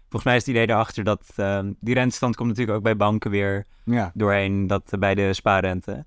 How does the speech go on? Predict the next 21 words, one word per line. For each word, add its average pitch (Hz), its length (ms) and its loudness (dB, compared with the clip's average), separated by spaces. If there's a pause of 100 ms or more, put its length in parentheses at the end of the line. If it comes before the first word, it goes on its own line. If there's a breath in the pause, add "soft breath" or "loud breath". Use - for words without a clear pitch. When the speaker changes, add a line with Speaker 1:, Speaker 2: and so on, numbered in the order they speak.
(120)
Speaker 2:
Mhm. 160 300 -18
Speaker 1:
Dus 101 120 -6
volgens 113 240 0
mij 101 100 4
is 98 100 -2
het - 40 -2
idee 95 240 0
dan 92 180 -2
dat, 92 280 -2
eh, 98 200 -2
buitenlandse 104 560 0
investeerders 101 520 0
soort - 160 -6
van 104 120 0
een 98 100 0
spaarrekening 101 680 0
in 98 60 -2
Argentinië 98 460 -2
nemen 101 360 0
of 101 100 -10
zo. - 120 -4